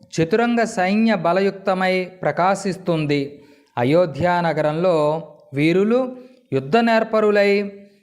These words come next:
రాజనీతి కలవారై, వైరి గర్భ నిర్భేదుకులై, నిరంతర విజయశీలురై అప్రమత్తంగా ఉన్నారు.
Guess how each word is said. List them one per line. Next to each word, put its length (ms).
రాజనీతి 680
కలవారై, 840
వైరి 520
గర్భ 240
నిర్భేదుకులై, 1200
నిరంతర 560
విజయశీలురై 1200
అప్రమత్తంగా 880
ఉన్నారు. 540